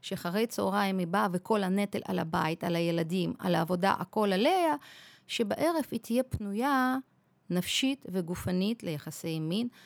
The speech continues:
ועוד פעם אני חוזרת לשיחה שהייתה לנו לפני עשר דקות,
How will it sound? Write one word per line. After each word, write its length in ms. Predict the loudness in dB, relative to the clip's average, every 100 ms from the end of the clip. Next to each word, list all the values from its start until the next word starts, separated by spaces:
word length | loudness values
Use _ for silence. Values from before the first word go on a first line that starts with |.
| -20 _
ועוד 360 | -6 -2 2 0
פעם 240 | 0 -2
אני 120 | 0 -2
חוזרת 640 | -4 -4 0 0 0 -2
לשיחה 760 | -2 0 0 -2 -4 -8 -8 -6
שהייתה 300 | -4 -2 0
לנו 180 | 0 -2
לפני 280 | -4 -6 -6
עשר 240 | -6 -6
דקות, 400 | -6 -4 -2 -4